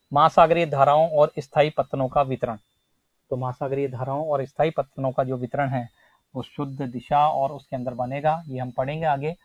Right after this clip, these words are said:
तो यहाँ पर हमको विशेष ध्यान देना है कि ट्रांस साइबेरियन रेल मार्ग, इसके लिए ये प्रश्न मैंने यहाँ पे डाला है कि ये प्रश्न पूछा गया कि ट्रांस साइबेरियन रेल मार्ग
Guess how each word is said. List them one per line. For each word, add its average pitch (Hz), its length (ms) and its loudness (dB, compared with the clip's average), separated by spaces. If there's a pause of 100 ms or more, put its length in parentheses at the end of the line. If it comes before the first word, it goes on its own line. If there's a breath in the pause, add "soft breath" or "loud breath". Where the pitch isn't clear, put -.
(380)
तो 135 320 4
यहाँ 135 240 4
पर 165 240 6 (200)
हमको 135 480 -2
विशेष 151 400 0
ध्यान 151 240 2
देना 135 220 4
है 135 120 4 (360 soft breath)
कि 135 80 -2
ट्रांस 180 640 6
साइबेरियन 147 720 2
रेल 139 300 2
मार्ग, 127 440 4 (440)
इसके 190 280 0
लिए 180 200 2
ये 160 100 0
प्रश्न 147 300 -8
मैंने 135 220 0
यहाँ 123 160 0
पे 135 100 -4
डाला 127 260 2
है 143 160 0 (360 soft breath)
कि 147 60 -4
ये 139 100 0
प्रश्न 147 320 -6
पूछा 147 300 -4
गया 143 140 -4
कि 147 120 -4
ट्रांस 160 480 -2
साइबेरियन 139 440 -2
रेल 131 220 -2
मार्ग 131 340 -4